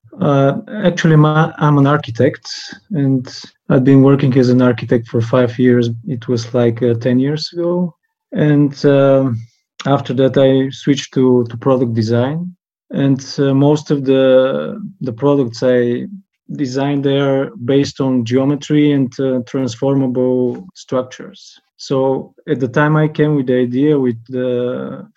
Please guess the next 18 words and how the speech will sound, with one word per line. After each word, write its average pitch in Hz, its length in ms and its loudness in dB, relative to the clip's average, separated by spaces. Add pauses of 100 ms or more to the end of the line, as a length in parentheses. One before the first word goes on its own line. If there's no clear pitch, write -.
folding 139 360 -4
principle, 139 720 -8 (400)
I 139 100 -4
was 131 220 -4
exploring 139 720 -2 (160)
another, 131 680 -2
uh, 139 220 -8 (360)
another 131 260 -4
transformable, 120 1040 -2 (100)
uh, 120 260 -6 (360)
principle, 135 460 -6
which 127 160 -6
is 127 180 -10 (420)
called, 127 380 -4
uh, 127 200 -2
kirigami. 120 840 -4
It's, - 400 -20
uh, 113 360 -4